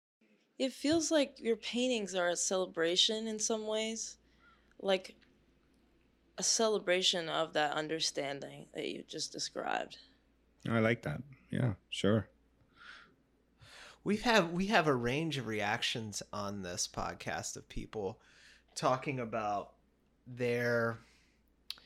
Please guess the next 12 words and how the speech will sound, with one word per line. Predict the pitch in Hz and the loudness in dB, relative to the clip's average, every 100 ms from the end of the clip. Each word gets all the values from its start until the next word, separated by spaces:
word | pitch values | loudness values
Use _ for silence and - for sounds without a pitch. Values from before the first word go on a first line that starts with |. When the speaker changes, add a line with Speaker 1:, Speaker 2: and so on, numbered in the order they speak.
| - _ _ - | -20 _ _ -2
Speaker 3:
engagement | 147 139 143 143 143 135 127 - | -2 4 6 6 2 -2 -2 -4
with | 127 120 110 - | -4 -2 -4 -2
paintings, | 165 120 104 64 71 - | -2 0 -2 -8 -8 -8
you | 92 | -6
know? | 85 92 | -8 -6
Some | 113 - 117 | -4 -2 -4
of | 110 | -6
it's, | 104 117 | -6 -6
it's | 101 - | -6 -6
real | 123 139 135 | 2 4 4
cerebral, | - 143 117 110 101 90 80 73 | 2 0 0 -4 -4 -6 -6 -6
like, | 69 60 | -6 -8